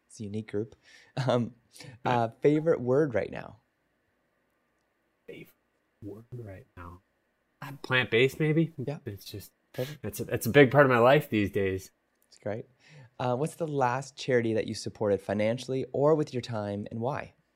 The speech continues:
Speaker 2: Last charity that I supported financially was the, the Cancer Society,
Speaker 1: Yeah.
Speaker 2: and Very Good Food Co. had a, had a, had a Ride to Conquer Cancer team, and so supported it both on, on both sides with, uh,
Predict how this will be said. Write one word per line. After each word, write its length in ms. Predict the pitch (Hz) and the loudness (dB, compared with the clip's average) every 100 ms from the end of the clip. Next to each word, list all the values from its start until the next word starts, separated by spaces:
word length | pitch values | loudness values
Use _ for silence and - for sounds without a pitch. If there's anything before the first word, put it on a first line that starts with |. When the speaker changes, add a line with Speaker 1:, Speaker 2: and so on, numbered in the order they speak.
| _ _ _ _ _ _ _ _ _ _ _ _ - | _ _ _ _ _ _ _ _ _ _ _ _ -6
Speaker 2:
Last 400 | 98 95 113 - | -2 0 -2 -6
charity 540 | - 110 107 110 110 107 | -4 -2 0 2 2 0
that 180 | 98 | -4
I 100 | 101 | -4
supported 480 | 95 110 - 107 101 | -6 -8 -4 -4 -4
financially 760 | 104 101 101 101 - 101 98 98 | -8 -6 -6 -6 -6 -4 -2 -2
was 760 | 92 95 95 95 92 90 - - | -4 -2 -2 -2 -2 -4 -10 -10
the, 100 | - | -6
the 580 | 90 90 92 98 95 92 - - - | -4 -6 -4 -2 -2 -2 -8 -20 -18
Cancer 280 | - 98 - | -8 -8 -8
Society, 680 | - 117 120 110 117 135 139 | -8 -4 0 2 2 0 -2
Speaker 1:
Yeah. 80 | 139 | -4
Speaker 2:
and 720 | 92 92 90 92 90 92 90 | -2 -2 -2 -4 -4 -6 -4
Very 160 | 98 98 | -2 0
Good 140 | 95 | -2
Food 200 | 101 92 | -2 -2
Co. 240 | 104 95 90 | 0 0 0
had 200 | 95 90 | -2 -2
a, 280 | 87 90 - | -2 -4 -8
had 80 | 95 | -4
a, 200 | 90 87 - | -4 -6 -8
had 100 | 101 | -6
a 40 | 90 | -2
Ride 240 | 95 92 | 0 -2
to 60 | - | -6
Conquer 300 | 95 90 95 | -12 -8 -8
Cancer 320 | 104 95 90 | -6 -6 -8
team, 360 | - 131 135 131 - | -4 -2 -2 -6 -8
and 280 | 87 87 80 | -8 -8 -6
so 400 | - 87 87 - _ _ _ - | -2 -2 -2 -8 _ _ _ -4
supported 520 | - 104 95 90 92 | -2 2 2 2 0
it 120 | 87 | -2
both 520 | 92 87 - - - 90 | -2 -2 -4 -12 -14 -10
on, 260 | 92 90 - | -8 -8 -8
on 140 | 87 | -4
both 200 | 87 80 | -4 -6
sides 400 | - 82 82 - | -4 -4 -6 -8
with, 220 | 85 - - | -14 -10 -8
uh, 240 | 85 85 | -6 -6